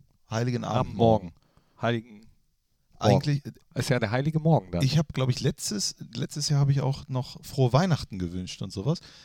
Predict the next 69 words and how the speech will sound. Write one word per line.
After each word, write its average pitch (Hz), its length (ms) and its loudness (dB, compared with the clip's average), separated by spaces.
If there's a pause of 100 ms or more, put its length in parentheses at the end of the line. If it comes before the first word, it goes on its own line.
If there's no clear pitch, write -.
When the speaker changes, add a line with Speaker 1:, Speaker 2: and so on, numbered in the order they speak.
(160)
Speaker 1:
Aber 104 160 0
ich - 60 -2
glaub, 113 120 -4
es - 120 -8
da, - 160 -2
es - 200 -8
geht 151 160 -6
noch 123 140 -2
gar 85 180 -6
nicht, 87 160 -10
ne? 135 120 -2 (360)
Man - 120 -8
kann 165 200 -2
jetzt 165 300 -6
noch 151 140 -2
nicht 143 180 -4
fro-, - 220 -14
also 110 180 -6 (220)
man 101 160 -6
kann, 117 280 -4
aber 82 220 -4 (400)
es 101 100 -6
ist 101 140 -6
Quatsch, 127 280 -2
Speaker 2:
Ja, 143 80 0
Speaker 1:
jetzt - 100 -2
Speaker 2:
macht - 160 0
Speaker 1:
frohe - 20 0
Speaker 2:
ja 117 80 4
jeder. 123 100 0
Speaker 1:
Weihnachten. 90 300 0
Speaker 2:
Macht - 220 2
ja 92 40 2
je-, 87 280 -6
Weihnachten 107 340 -4
ist 110 80 -4
Speaker 1:
Aber - 60 -2
Speaker 2:
dann 135 60 6
Speaker 1:
es 113 40 0
ist 143 60 0
Speaker 2:
erst 113 100 2
Speaker 1:
ja 156 60 6
Speaker 2:
am 135 60 2
Speaker 1:
noch 107 40 2
gar 143 100 8
Speaker 2:
ersten - 140 0
Speaker 1:
kein 151 180 4
Speaker 2:
Weihnacht-, 85 140 0
Speaker 1:
Weihnachten. 78 240 -8
Speaker 2:
ein 131 140 -4
Speaker 1:
Genau. 143 160 4
Speaker 2:
Weihnachtstag. 80 480 -4
Speaker 1:
Ja. - 40 -6 (460)
Man 104 200 -2
wünscht 120 360 -2
jetzt - 240 -2
fröhliche 123 800 0
Speaker 2:
Ich, - 260 -20
Speaker 1:
Weihnachtstage. 110 1000 0
Speaker 2:
ja, 113 140 -2 (140)
ich - 200 -2
hab, 135 80 0 (260)
äh, 123 400 0 (140)
auch - 240 -2
gesagt, 123 320 -4
das 117 140 -2
mit 123 100 -6
den 113 100 4
Geschenken 151 640 -2